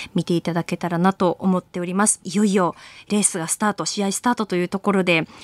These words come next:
えー、連日の日本代表選手の戦いぶりというのも引き続きお伝えしていきます。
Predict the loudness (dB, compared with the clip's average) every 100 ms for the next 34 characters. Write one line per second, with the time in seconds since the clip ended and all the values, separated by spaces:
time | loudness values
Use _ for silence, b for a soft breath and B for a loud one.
0 | B 0 4 4 2 -2 -2 -2 0 0
1 | 2 0 -2 -2 2 2 2 -2 -4 -6
2 | -6 -2 0 2 0 0 0 2 4 4
3 | 0 B B -4 -2 -2 0 2 0 -2
4 | -4 -2 -2 -2 -2 -4 0 0 2 0